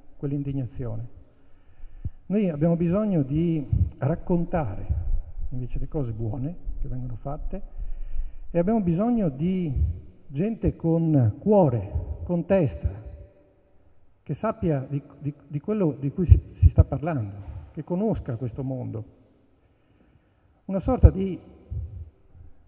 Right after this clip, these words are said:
persona, persone capaci,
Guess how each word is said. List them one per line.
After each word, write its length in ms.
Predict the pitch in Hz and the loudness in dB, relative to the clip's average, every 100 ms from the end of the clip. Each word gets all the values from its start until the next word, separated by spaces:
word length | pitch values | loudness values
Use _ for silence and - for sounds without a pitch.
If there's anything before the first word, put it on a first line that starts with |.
| - - _ _ - - - - - | -20 -20 _ _ -20 -20 -20 -20 -8
persona, 560 | 175 - 214 170 123 113 - - - | -8 -4 0 0 0 -4 -12 -16 -10
persone 640 | 160 - - 190 151 117 110 117 - - | -10 -8 -4 -2 0 -2 -4 -10 -16 -12
capaci, 720 | - 156 190 127 104 - 135 | -8 -4 -4 -4 -8 -10 -10